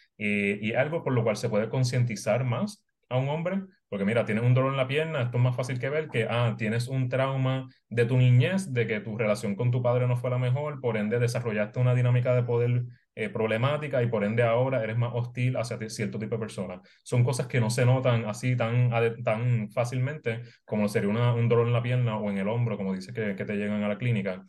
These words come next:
Entonces, ¿qué pasa? A los hombres se les hace ver como el ser lógico y parte de esa autosuficiencia, autosuficiencia excesiva, porque parte de mi filosofía es que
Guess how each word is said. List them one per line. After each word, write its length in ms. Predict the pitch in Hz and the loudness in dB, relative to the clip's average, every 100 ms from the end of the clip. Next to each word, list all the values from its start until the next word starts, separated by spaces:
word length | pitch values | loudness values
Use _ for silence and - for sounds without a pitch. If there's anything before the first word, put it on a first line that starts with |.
| _ - _ | _ -20 _
Entonces, 320 | 120 120 120 | 0 2 2
¿qué 120 | 123 131 | 2 4
pasa? 460 | 104 - 95 98 - _ - | 4 2 -4 -6 -16 _ -6
A 320 | 113 113 113 | -2 0 2
los 160 | 113 123 | 2 0
hombres 520 | 160 175 127 123 127 - - _ _ _ _ - | -2 -2 2 2 2 -2 -18 _ _ _ _ -8
se 160 | - | -2
les 80 | 110 | -2
hace 160 | 104 135 | 0 -2
ver 120 | 147 | 0
como 160 | 151 | 0
el 60 | 120 | 2
ser 200 | - 123 | 4 4
lógico 600 | 113 104 98 95 90 - _ - | 4 0 -2 -6 -10 -14 _ -8
y 340 | 113 107 107 | -2 0 0
parte 340 | - 107 104 | 0 0 0
de 60 | 139 | -2
esa 200 | 139 151 | 0 0
autosuficiencia, 840 | 135 131 131 135 - 160 160 123 | 0 -4 -4 -4 -4 -4 -2 0
autosuficiencia 640 | 113 120 123 123 147 147 151 | 0 -2 -4 -2 -4 -4 -4
excesiva, 680 | 120 117 98 110 101 87 - _ _ - | -4 -4 -4 -2 -4 -6 -12 _ _ -6
porque 580 | 101 95 101 95 90 95 | -4 -2 -2 -2 -4 -2
parte 220 | 98 98 | -2 0
de 80 | 117 | 0
mi 80 | 123 | 2
filosofía 580 | 123 120 131 123 - | 2 2 0 -2 -2
es 100 | 110 | -2
que 200 | - 131 | -2 -4